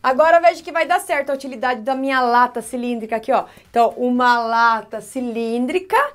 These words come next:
sem tampa. Aí deixa eu tirar a tampa, daí eu derrubo o, o conteúdo que tem aqui dentro, né? Dá pra fazer um leite em pó daqui a pouco.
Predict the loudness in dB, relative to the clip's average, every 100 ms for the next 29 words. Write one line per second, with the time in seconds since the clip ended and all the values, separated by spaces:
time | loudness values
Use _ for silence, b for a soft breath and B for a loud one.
0 | b b b -20 -20 0 2 2 -2 -6
1 | _ 2 4 6 6 6 4 -2 -4 -4
2 | -4 -8 -8 -12 -8 -6 -6 -6 -6 -6
3 | -8 -6 -8 -2 -2 -2 -2 -2 -2 -8
4 | -10 -12 -12 -10 -8 -6 -8 -10 -8 -8
5 | -8 -8 -6 -6 -8 -6 -6 -8 -12 _
6 | -10 -6 -6 -6 -8 -14 -6 -4 -4 -8
7 | -12 -16